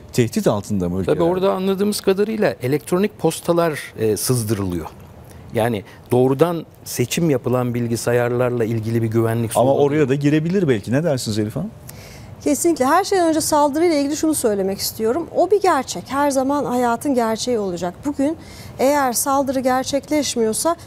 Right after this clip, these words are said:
Speaker 3: önemli bir kurum değilsiniz demek. Yani,
Speaker 1: Evet.
Speaker 3: am, her zaman için bu olacak. Hackerlar, aslında hacker kültürü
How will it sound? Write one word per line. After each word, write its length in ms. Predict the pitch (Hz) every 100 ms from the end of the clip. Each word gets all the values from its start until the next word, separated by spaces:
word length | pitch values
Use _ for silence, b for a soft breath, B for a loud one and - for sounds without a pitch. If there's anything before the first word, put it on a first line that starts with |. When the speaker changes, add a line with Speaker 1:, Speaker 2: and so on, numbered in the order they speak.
| -
Speaker 3:
önemli 400 | 262 302 302 302
bir 40 |
kurum 280 | - 285 285
değilsiniz 580 | 247 254 233 208 170 -
demek. 260 | 113 - - - B B B B -
Yani, 280 | 202 175 - - B 117
Speaker 1:
Evet. 180 | 101 80 -
Speaker 3:
am, 420 | 247 240 240 240 - - - - -
her 280 | - 359 381
zaman 200 | 311 285
için 220 | 349 302
bu 40 | 277
olacak. 220 | 220 208
Hackerlar, 640 | - 339 - 403 277 214 -
aslında 380 | 240 247 302 262
hacker 280 | 320 359 339
kültürü 580 | - 302 - 294 294